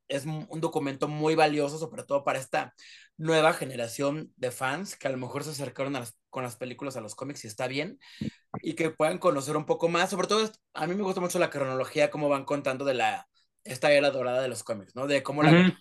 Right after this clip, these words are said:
Speaker 1: la Segunda Guerra Mundial influyó en algunos personajes como el Capitán América, luego cómo de repente él tuvo mucha oposición de su editor para que publicara Spider-Man, o sea, cómo funcionaban esas cosas,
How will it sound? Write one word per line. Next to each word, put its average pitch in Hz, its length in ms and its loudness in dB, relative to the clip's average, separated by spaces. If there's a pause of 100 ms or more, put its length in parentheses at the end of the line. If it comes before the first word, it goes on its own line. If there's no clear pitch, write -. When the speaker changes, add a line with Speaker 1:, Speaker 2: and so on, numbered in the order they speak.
(120)
Speaker 1:
la 165 100 -4
Segunda 160 300 2
Guerra - 440 0
Mundial 139 340 -4
influyó 127 560 -2
en 131 80 -4
algunos 123 340 -4
personajes 110 440 -10
como 95 160 -18
el - 60 -20
Capitán 98 340 -20
América, 135 760 -2 (420)
luego 160 300 2
cómo 165 420 -2 (220)
de - 120 0
repente 151 760 2 (640)
él 170 220 2
tuvo 165 300 2
mucha 156 260 -2
oposición 135 520 -4
de 143 100 -2
su 135 120 -4
editor 123 340 -2
para 139 240 0
que 113 420 -4
publicara 123 460 -4
Spider-Man, 135 840 0
o 123 40 -6
sea, 131 140 -6
cómo 170 200 -4
funcionaban 147 460 0
esas 156 200 -10
cosas, 185 380 -8